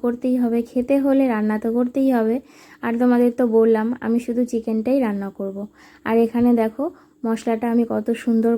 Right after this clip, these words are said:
করে পেস্ট করে নিয়েছি, কালারটা দেখো। আর এই যে আমার আলুগুলো ভেজে নেওয়া হয়ে গেছে, আর আলুগুলো না ভাজতে গিয়ে একটু বেশি ভেজে ফেলেছি। তো চলো ঠিক আছে, কোনো ব্যাপার নেই।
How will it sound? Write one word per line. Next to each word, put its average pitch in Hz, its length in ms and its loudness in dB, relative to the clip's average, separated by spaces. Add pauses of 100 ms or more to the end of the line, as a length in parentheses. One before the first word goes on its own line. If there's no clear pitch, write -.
করে 233 140 2 (100)
পেস্ট 220 240 0 (100)
করে 226 240 0
নিয়েছি, 220 260 0 (140)
কালারটা 214 400 -6 (120)
দেখো। 208 240 -8 (600)
আর 220 80 2 (100)
এই 240 60 6 (100)
যে 254 80 2 (360)
আমার 214 220 -2 (200)
আলুগুলো 226 360 2 (140)
ভেজে 220 340 0
নেওয়া 226 260 2
হয়ে 220 240 2
গেছে, 233 180 -4 (100)
আর 220 140 -2
আলুগুলো 220 420 2
না 359 60 -2 (100)
ভাজতে 214 360 -4
গিয়ে 226 160 0
একটু 240 120 -8 (120)
বেশি 220 220 -2 (120)
ভেজে 220 300 4
ফেলেছি। 202 360 -6 (440)
তো 320 60 -2 (100)
চলো 285 220 4 (100)
ঠিক 240 220 0
আছে, 214 140 -4 (100)
কোনো 226 240 0
ব্যাপার 196 260 -8 (100)
নেই। 202 120 -8